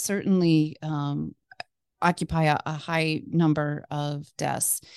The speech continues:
And then we look at the demographics of deaths, you know, where were the ages? As, and for many, um, it was interesting to note that children were part of that. So that's a real concern.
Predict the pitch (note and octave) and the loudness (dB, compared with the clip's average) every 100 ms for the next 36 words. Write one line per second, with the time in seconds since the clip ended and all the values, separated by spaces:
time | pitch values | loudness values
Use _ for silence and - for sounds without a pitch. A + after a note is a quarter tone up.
0 | - - E3 F#3+ F#3 F3+ F3 F3+ - D#3 | -20 2 6 8 6 4 0 -2 -2 -4
1 | C#3+ D3 C#3+ F#3 F3+ F3+ - - - D#3 | 0 0 0 -4 -4 -4 -4 -4 -2 -2
2 | D3+ D#3 D3 D3+ - D3+ D3 D#3+ E3 D#3+ | -2 -2 0 0 0 2 2 0 0 -2
3 | E3 E3 E3 D#3+ D3+ D#3+ - - - - | -2 -2 0 0 0 0 -2 -4 -10 -20
4 | _ - D#3+ D#3 - E3 D#3+ D#3+ D3+ D3 | _ 2 4 4 2 2 2 2 2 0
5 | - D3+ D3 D3 C#3 - D#3+ - D#3 D#3 | -4 -6 -4 -4 -8 -6 -6 -4 -2 0
6 | - E3 E3 - D#3 - D#3+ D3+ D3 D3 | 0 0 -2 0 0 2 2 2 0 -4
7 | - D3+ D3 E3 D#3+ D#3+ D#3 D#3 D#3 D3+ | -6 -4 -2 -2 2 2 2 0 -4 -4
8 | D#3 D#3+ E3 - - - D#3 D3+ - D#3 | -2 0 -2 -4 -6 -2 0 -2 -2 -4
9 | D3+ C#3+ D3+ D3 D3 D3 D3 | -4 0 0 0 0 -2 -2